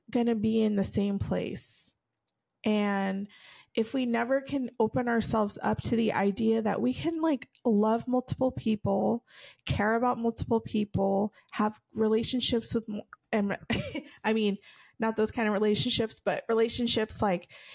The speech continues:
you know, friendships and, and, um, you know, things like that with other people outside of our family, then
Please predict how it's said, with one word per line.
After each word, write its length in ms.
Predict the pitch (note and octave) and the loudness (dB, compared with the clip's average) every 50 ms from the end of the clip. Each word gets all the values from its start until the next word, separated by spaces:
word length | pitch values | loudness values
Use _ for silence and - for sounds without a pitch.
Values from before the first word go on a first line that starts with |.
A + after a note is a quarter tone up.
| - | -8
you 100 | - A3+ A#3 | -4 -2 0
know, 120 | A3+ G3+ | 0 0
friendships 840 | F#3+ - - B3 B3+ B3+ B3+ B3 - - A#3 G#3+ G#3 G#3 - - - - | -2 -2 -2 0 0 0 0 -2 -2 0 0 0 0 -2 -4 -8 -8 -4
and, 400 | - G#3+ G#3 G3+ G3 F#3 F3+ - - _ _ | -2 0 0 0 -2 -4 -6 -10 -12 _ _
and, 380 | - G#3 G3+ G3 G3 F#3+ F#3+ - - - | -2 0 2 2 0 0 -2 -2 -2 0
um, 560 | F#3+ F#3+ F#3 F3 E3+ E3 E3+ E3 - - - - _ _ - | 0 2 2 2 0 0 -2 -4 -6 -8 -8 -12 _ _ 0
you 180 | A#3 A#3+ A#3+ | 2 2 4
know, 440 | A3+ G#3 G3 F#3 F3+ F3+ F#3 G3+ - - _ _ _ _ _ _ - | 4 2 2 2 0 0 -4 -6 -10 -14 _ _ _ _ _ _ -6
things 260 | C4+ B3+ C4 B3+ A#3+ | -6 -4 -4 -2 0
like 240 | A#3 G#3+ G#3 G#3 _ | 0 0 0 -2 _
that 220 | A3+ A#3+ B3+ - | -4 -4 -2 0
with 160 | - C4+ A#3 | 0 -2 0
other 260 | - - G3+ G#3+ G3+ G3 | -2 -2 0 0 0 -2
people 640 | - - - G3+ G3+ - - F#3+ F#3 F#3 F#3 - - | -2 -4 -4 -6 -6 -2 0 2 2 4 2 2 2
outside 380 | G3+ G3+ - - - A3 G#3+ A3 | 0 0 0 0 0 0 0 2
of 100 | G#3 G#3 | 2 2
our 100 | F#3 F3+ | 0 0
family, 800 | F3+ - C4+ C#4+ F4 F#4 E4+ C4+ G#3 G3 F#3+ F3+ F3+ F#3 G#3 G#3 - - - - - - - - - - - - - - _ _ - - _ _ _ _ _ - | -2 -2 -2 0 2 2 2 2 2 2 2 2 2 0 0 -2 -6 -16 -20 -20 -20 -20 -20 -20 -20 -20 -20 -20 -20 -20 _ _ -20 -20 _ _ _ _ _ -2
then 460 | A#3+ A3+ A#3+ B3 B3 B3 A#3+ A#3+ A#3+ | 0 2 2 2 2 0 0 -2 -4